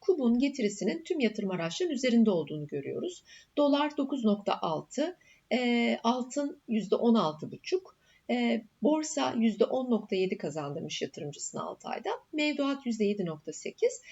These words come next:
kubun getirisi, getirisi ise yüzde yirmi üç buçuk olarak gerçekleşmiş. Bundan sonraki getirilere baktığımızda bunlar uzun vadeli getiriler. Bir yıllık, e, getiriye baktığımız zaman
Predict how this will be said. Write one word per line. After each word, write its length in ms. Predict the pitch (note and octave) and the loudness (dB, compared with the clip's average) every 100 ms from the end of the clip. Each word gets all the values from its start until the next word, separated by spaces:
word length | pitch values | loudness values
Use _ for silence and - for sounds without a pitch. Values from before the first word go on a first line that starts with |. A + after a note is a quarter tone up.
| - - _ | -18 -20 _
kubun 280 | E4+ F4+ | 0 2
getirisi, 640 | D4 A#3 F#3 D3+ - F4 - _ | 2 0 0 -4 -4 -8 -8 _
getirisi 460 | G#3+ G#3 F3 F3 - | -2 -2 -6 -6 -8
ise 320 | - F4+ G4+ - | -2 -2 -2 -2
yüzde 260 | A#3+ - C#4+ | -2 2 2
yirmi 280 | B3+ A3+ | 6 6
üç 140 | G#3 - | 4 -2
buçuk 220 | - - | -12 -6
olarak 320 | B2 A2 C#3 | -6 -6 -8
gerçekleşmiş. 800 | - - - - - - A3 - - - _ _ _ _ _ _ - - - - | -10 -10 -12 -14 -14 -16 -12 -12 -12 -20 _ _ _ _ _ _ -18 -18 -18 -6
Bundan 400 | D#4+ F4+ C5+ - | -2 0 0 4
sonraki 300 | G4 D#4 A#3 | 4 6 4
getirilere 520 | G#3+ G#3+ G3 F3+ D3+ | 4 4 0 2 0
baktığımızda 520 | D#3 D#3+ - - B4 | -2 -4 -6 -2 -2
bunlar 220 | F4+ D#4+ E4 | 0 -2 -2
uzun 280 | C#4 D#4 | -2 0
vadeli 360 | B3 F#3 D#3+ D3 | 2 0 -2 -4
getiriler. 520 | C#3+ - C#3+ C#3+ F#4 - - - - | -6 -6 -6 -2 -2 -4 -12 -12 10
Bir 120 | F#4+ | 10
yıllık, 420 | F#4 C4+ G#3 F#3+ - - | 10 6 4 0 -8 -4
e, 160 | G3+ E3+ | -2 0
getiriye 480 | F#3 G3+ - F#3+ | 0 -2 0 0
baktığımız 440 | F#3+ F#3+ G3 G3 G3 | -2 -4 -4 -6 -4
zaman 260 | G3+ E4+ | -6 -4